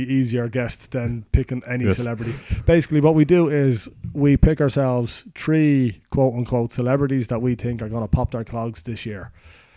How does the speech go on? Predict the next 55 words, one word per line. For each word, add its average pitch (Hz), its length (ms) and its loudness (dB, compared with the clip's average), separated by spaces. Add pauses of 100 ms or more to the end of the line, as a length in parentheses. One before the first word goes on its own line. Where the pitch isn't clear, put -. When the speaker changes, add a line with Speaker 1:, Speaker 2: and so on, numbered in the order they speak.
(120)
Speaker 1:
And, 123 680 -4
you 170 120 -2
know, 139 120 2
just 175 320 6
for 147 180 4
shits 143 260 2
and 131 100 2
giggles, 123 300 0
we 131 140 -2
add 131 200 0
a 123 60 0
means, 123 600 -2 (300)
you 143 80 -6
know, 123 220 -2
for 131 160 -2
a 127 60 0
bonus 127 340 2
point. 117 260 -4
So 123 120 -2
if 117 60 -6
somebody 135 220 -2
does 131 220 0
die 123 220 -2
and 117 120 -4
we 123 80 -4
have 113 160 -8
guessed 127 200 -6
the 117 60 -8
means, 117 480 -6 (760)
it's 135 180 -2
a 117 100 0
bonus 110 340 0
point. 107 140 -6
I'm 110 80 -6
sure 120 140 -2
it's 107 80 -10
pretty 107 160 2
worth 107 180 -4
a 110 60 -8
drink 110 300 -8
or 104 60 -10
something, 117 280 -6
or 107 140 -2
a 101 180 -8 (560)
fucking 110 260 -8
shot 110 240 -4
of 113 80 -6
Ribena 120 400 -4
for 113 120 -6
James 117 380 -4
or 120 40 -4
something 123 200 -6
like 113 100 -4
Speaker 2:
Yes. 113 240 -6
Speaker 1:
that. - 40 -20